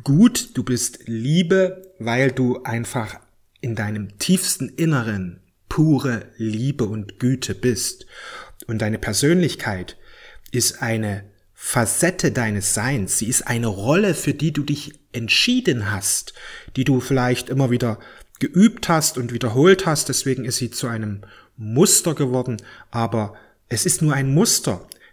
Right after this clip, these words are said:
wie die alten Griechen schon erkannt haben oder wie die alten Griechen es richtig be-, bezeichnet haben, ja.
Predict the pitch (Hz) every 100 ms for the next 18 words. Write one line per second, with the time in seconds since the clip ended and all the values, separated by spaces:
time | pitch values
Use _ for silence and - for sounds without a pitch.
0 | - 123 151 160 160 _ _ _ - -
1 | 127 123 147 147 - - 180 180 - 147
2 | 127 120 143 185 185 113 120 120 123 110
3 | 120 139 110 - - - 120 131 117 -
4 | 156 151 117 - 151 151 147 - 120 -
5 | - 117 - 131 196 151 - 104 131 107
6 | 135